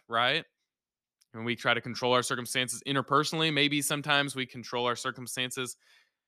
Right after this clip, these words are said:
uh, in money. Maybe we find our, our, our peace and our rest whenever the bank account has the, the target number in it. And if it dips below the target number, then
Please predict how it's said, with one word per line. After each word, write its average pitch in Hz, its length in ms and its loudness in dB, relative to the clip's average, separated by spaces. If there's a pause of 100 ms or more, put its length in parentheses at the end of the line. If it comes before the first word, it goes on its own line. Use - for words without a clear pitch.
(100)
uh, 113 340 4
in 117 220 -2
money. 135 640 2
Maybe 143 260 0
we 127 200 -2
find 127 540 2
our, 110 340 4 (640)
our, 110 200 0
our 110 140 4
peace 156 440 -6
and 131 100 0
our 110 140 2
rest 123 380 0
whenever 117 320 -2
the 104 80 -2
bank 117 260 0
account 131 300 0
has 113 260 -2
the, 107 420 -2
the 117 140 -4
target 135 460 2
number 151 500 2 (160)
in 147 160 2
it. - 280 0 (540)
And 117 160 -2
if 117 140 -2
it 110 200 0
dips 123 260 -2
below 123 400 2
the 131 80 -2
target 135 420 2
number, 139 480 0 (560)
then 107 640 -2